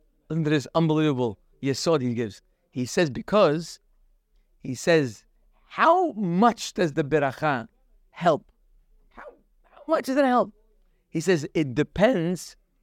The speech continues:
on the receiver. The greater the recipient, the more the beracha can have an effect." So he says that Yaakov, when he saw that Ephraim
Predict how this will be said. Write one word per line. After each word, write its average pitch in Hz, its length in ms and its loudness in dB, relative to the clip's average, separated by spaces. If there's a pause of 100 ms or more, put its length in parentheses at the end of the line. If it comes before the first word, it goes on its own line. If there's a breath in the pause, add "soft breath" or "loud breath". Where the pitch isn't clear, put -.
(160)
on 156 200 2
the 147 100 0
receiver. 143 600 -4 (920)
The 143 200 -2
greater 214 800 2
the 165 160 -4
recipient, 185 800 -4 (920)
the 170 180 2
more 302 580 4
the 247 140 2
beracha 220 760 0 (1120)
can 196 160 0
have 202 260 4
an 185 80 2
effect." - 460 -4 (640)
So - 180 -8
he 127 180 -2
says 214 400 2
that 139 200 -2 (280)
Yaakov, 143 580 2
when 160 140 0
he 147 140 -2
saw 254 280 0
that 160 120 0
Ephraim 156 680 -2